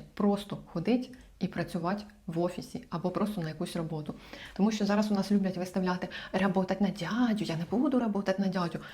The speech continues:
Але чому вони кажуть, що цей дядя, оцей дядя, оцей роботодавець злий, поганий, працівний, який заставляє тебе работати з дев'яти до вісімнадцяти,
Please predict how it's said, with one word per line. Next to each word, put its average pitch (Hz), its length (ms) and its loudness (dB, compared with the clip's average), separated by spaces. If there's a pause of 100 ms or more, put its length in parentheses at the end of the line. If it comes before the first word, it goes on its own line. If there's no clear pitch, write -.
(120)
Але 277 260 4 (160)
чому 262 240 6
вони 262 220 8
кажуть, 233 360 2
що 220 80 0
цей 226 180 2
дядя, 208 540 4
оцей 220 260 2
дядя, 196 500 2
оцей 202 220 2
роботодавець 185 720 0
злий, 196 180 6
поганий, 190 460 2
працівний, 240 480 2
який 190 160 4
заставляє 262 420 2
тебе 247 200 2 (300)
работати 247 440 4
з - 20 2
дев'яти 214 280 4
до 202 100 4
вісімнадцяти, 190 720 0